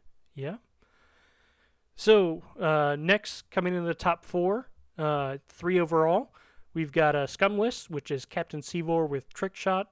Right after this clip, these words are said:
and precision ion engines, a Hav with trick shot and precision ion engines, two Mining Guild surveyors with Mag-,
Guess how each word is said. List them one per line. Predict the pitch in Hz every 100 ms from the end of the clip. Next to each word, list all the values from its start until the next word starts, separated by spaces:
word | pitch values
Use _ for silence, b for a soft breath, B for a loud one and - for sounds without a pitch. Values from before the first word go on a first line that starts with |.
| -
and | 147 139
precision | 143 175 151 151
ion | 151 180 202
engines, | 214 214 262 - - _ - - - _ _ _ _ _ _ _ -
a |
Hav | 135 170 226 262 -
with | - 156 _
trick | - 196
shot | - 208 214 -
and | 170
precision | 170 160 165 180
ion | 175 170 170
engines, | 165 170 185 208 - b b b b b b b b b -
two | 214 262 294
Mining | 208 185 190 180
Guild | 165 180 175
surveyors | - 147 156 185 240 233
with | - 139 -
Mag-, | 160 143 151 156